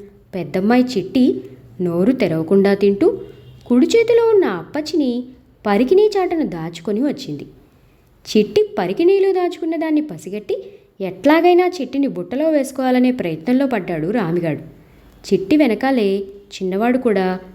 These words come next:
సజ్జబొర్రెను నోటికి ఖర్చుకొని వచ్చాడు. అది చూసి చిట్టి చిన్నోణ్ణి మందలించింది. రహస్యంగా చిన్నవాడు చెవిలో ఊదింది, చొక్కా చాటును పెట్టుకోమని.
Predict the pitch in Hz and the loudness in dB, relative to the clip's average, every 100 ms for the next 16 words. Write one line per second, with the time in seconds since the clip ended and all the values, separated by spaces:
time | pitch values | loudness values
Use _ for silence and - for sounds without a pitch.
0 | - - 170 151 220 254 262 208 160 160 | -20 -8 -6 -2 2 4 4 2 -2 -8
1 | 175 196 - - 214 294 - 139 131 - | -8 -8 -8 -4 0 0 -2 -8 -12 -16
2 | - _ - - _ - 220 185 175 175 | -20 _ -20 -20 _ -2 0 0 0 2
3 | 175 214 302 - - - 190 190 254 208 | 4 2 2 -2 -14 -2 -2 0 2 2
4 | 214 - - 185 175 208 240 277 151 160 | -2 -10 -8 0 2 4 4 2 0 -2
5 | 240 247 175 151 - - _ _ _ - | 2 2 0 -8 -12 -18 _ _ _ -14
6 | 165 165 226 - 381 381 403 277 196 220 | -10 -8 -4 2 4 4 2 0 -2 0
7 | 285 311 - 175 196 285 220 175 156 - | 0 -2 -4 -4 0 0 0 -2 -6 -10
8 | - - _ - 170 - 240 262 277 247 | -18 -20 _ -12 -12 -4 0 2 2 2
9 | 247 220 196 208 160 | 0 0 -2 -2 -2